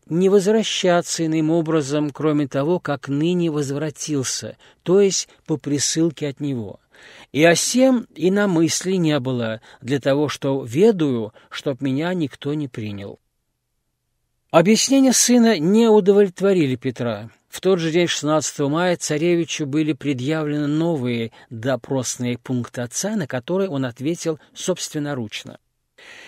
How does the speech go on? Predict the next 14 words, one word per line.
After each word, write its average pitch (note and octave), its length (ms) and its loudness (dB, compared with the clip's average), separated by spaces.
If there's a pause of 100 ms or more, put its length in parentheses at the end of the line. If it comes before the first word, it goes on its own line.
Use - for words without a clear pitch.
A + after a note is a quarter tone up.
Приведем E3+ 440 2
его G3 200 4
ответ F#3+ 380 2
лишь D#3+ 240 -2
на D3+ 220 0
один E3+ 380 -2
вопрос, D3+ 520 -2
касающийся D#3+ 880 -2
его C3+ 300 0 (160)
радости F3 600 0
по B2+ 140 -6
поводу C#3+ 360 -2
мнимого D#3+ 540 0
бунта D3 580 -2